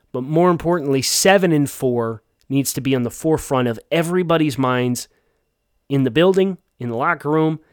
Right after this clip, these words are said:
and us as a fan base. That's where your head should be. That's the perspective we keep. Brian Flores preaches one day, one week at a time. The Dolphins need to get back on the horse,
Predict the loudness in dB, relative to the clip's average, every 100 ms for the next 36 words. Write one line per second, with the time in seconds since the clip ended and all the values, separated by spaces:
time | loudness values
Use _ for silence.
0 | _ -10 -2 -2 -2 -4 -8 -6 -8 -8
1 | -14 _ -20 _ _ _ _ _ _ _
2 | _ -4 -2 0 2 2 2 0 -2 -6
3 | -2 -2 -2 -6 _ _ -6 -4 -6 -4
4 | -4 0 0 0 -4 -2 -4 -2 -4 -4
5 | -12 -20 _ _ _ _ _ _ _ _
6 | _ _ -6 -4 -4 -2 0 0 -2 -2
7 | 0 0 -2 -2 -4 -14 _ _ -2 0
8 | 2 2 2 2 0 -4 _ _ -2 0
9 | 0 -2 -4 -4 -12 -12 -12 -4 0 2
10 | 2 0 -4 _ _ _ _ _ _ _
11 | _ _ _ -18 0 4 4 2 -4 -4
12 | -6 -8 -4 -2 -2 -2 -4 -4 -2 -2
13 | -4 -6